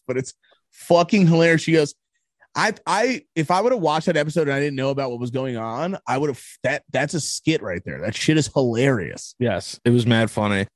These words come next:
Speaker 1: I
Speaker 2: Also,
Speaker 1: thought it was
Speaker 2: I'm happy
Speaker 1: so
Speaker 2: that,
Speaker 1: weird that
Speaker 2: like,
Speaker 1: they were just celebrating that. Like, what the
Speaker 2: But that's
Speaker 1: fuck?
Speaker 2: the thing, though, too. It's like Kanye says shit in interviews and everyone says all this shit about him.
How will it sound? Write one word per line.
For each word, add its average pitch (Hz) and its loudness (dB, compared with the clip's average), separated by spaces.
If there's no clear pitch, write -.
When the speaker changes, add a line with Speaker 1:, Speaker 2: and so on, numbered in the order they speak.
Speaker 1:
I 147 6
Speaker 2:
Also, 170 4
Speaker 1:
thought 196 4
it - 6
was 151 2
Speaker 2:
I'm 175 -2
happy 185 2
Speaker 1:
so 185 4
Speaker 2:
that, 160 6
Speaker 1:
weird 180 6
that 175 4
Speaker 2:
like, 143 0
Speaker 1:
they 151 6
were 156 4
just - 0
celebrating 135 -2
that. 71 -14
Like, 92 -14
what 127 -12
the 170 2
Speaker 2:
But 123 -2
that's 202 0
Speaker 1:
fuck? 190 2
Speaker 2:
the 240 0
thing, 262 2
though, 240 2
too. 240 0
It's 208 -4
like 165 -4
Kanye 180 -4
says 175 -6
shit 175 -4
in 147 -2
interviews 147 0
and 127 -2
everyone 143 -2
says 135 -4
all 131 -2
this 123 -2
shit 156 -4
about 101 -2
him. 101 -4